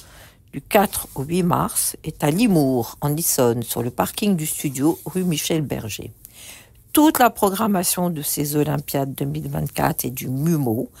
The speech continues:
est à consulter sur le site centre du six Pompidou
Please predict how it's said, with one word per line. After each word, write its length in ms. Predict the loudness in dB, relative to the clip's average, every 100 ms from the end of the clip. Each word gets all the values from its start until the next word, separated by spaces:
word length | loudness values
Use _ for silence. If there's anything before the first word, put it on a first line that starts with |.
| -20 -20 -6 -4
est 180 | 0
à 80 | -2
consulter 680 | 0 0 0 -2 -2 2 4
sur 280 | 4 2 2
le 120 | 2
site 440 | 0 -2 -4 -6 -12 -4
centre 640 | 0 2 4 2 -2 -10 -14 -8
du 380 | -2 -2 -2 0
six 320 | 0 0 -4
Pompidou 640 | -4 -6 -8 -6 -4 -4